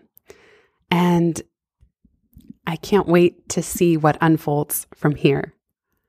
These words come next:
Thank you so much, everybody, for being here listening. And again, if you have any requests or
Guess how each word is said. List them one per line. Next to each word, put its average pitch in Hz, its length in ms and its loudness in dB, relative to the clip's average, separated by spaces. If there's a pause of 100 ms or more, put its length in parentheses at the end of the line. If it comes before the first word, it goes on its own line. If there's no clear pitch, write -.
(560)
Thank 185 220 2
you 185 140 -2
so 233 320 -2
much, 240 240 0
everybody, 226 480 -2
for 180 160 -4
being 214 240 2
here 196 340 2
listening. 202 760 2 (400)
And 170 260 0
again, 160 300 0
if 151 100 -4
you 165 80 0
have 151 180 0
any 196 200 4
requests 185 720 -2
or 156 280 -2